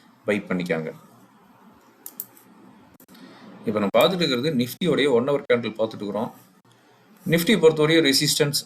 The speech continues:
ட்வென்டி ஃபோர் தௌசண்ட் நைன் ஹண்ட்ரட்ங்கிற ரெசிஸ்டன்ஸ், அதுக்கு மேல இருந்துச்சு அப்படின்னா, ட்வென்டி ஃபைவ் தௌசண்ட்ங்கிறது ஒரு ஸ்ட்ராங் ரெசிஸ்டன்ஸ். சப்போர்ட் அப்படின்னு பார்க்கும்போது இன்னைக்கு வந்த லோ சப்போர்ட், அதாவது ட்வென்டி ஃபோர் தௌசண்ட் செவன் ஹண்ட்ரட் எயிட்டி. அதுக்கு அடுத்ததா வந்து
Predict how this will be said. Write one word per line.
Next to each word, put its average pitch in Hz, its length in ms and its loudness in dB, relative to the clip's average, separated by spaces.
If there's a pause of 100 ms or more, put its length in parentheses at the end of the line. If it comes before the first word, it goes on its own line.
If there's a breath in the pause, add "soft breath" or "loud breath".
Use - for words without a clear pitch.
(540)
ட்வென்டி 135 180 0
ஃபோர் 139 160 2
தௌசண்ட் 123 280 0
நைன் 127 200 -2
ஹண்ட்ரட்ங்கிற 123 440 -2
ரெசிஸ்டன்ஸ், 120 520 -6 (160)
அதுக்கு 107 260 -6
மேல 120 180 2
இருந்துச்சு 120 320 -2
அப்படின்னா, 113 240 -2
ட்வென்டி 117 260 -6
ஃபைவ் 110 180 -4
தௌசண்ட்ங்கிறது 101 500 -6
ஒரு 139 120 -8
ஸ்ட்ராங் 101 300 -2
ரெசிஸ்டன்ஸ். - 540 -8 (600 soft breath)
சப்போர்ட் 156 520 2
அப்படின்னு 120 340 0
பார்க்கும்போது 113 360 -2
இன்னைக்கு 131 360 -4
வந்த 123 220 0 (360)
லோ 113 140 2 (180)
சப்போர்ட், 107 420 -6 (140)
அதாவது 110 280 -4
ட்வென்டி 117 240 -4
ஃபோர் 120 180 -2
தௌசண்ட் 113 300 -4 (160)
செவன் 113 280 0
ஹண்ட்ரட் 104 280 -8
எயிட்டி. 104 320 -6 (480 soft breath)
அதுக்கு 104 280 -2
அடுத்ததா 139 400 2
வந்து 113 280 0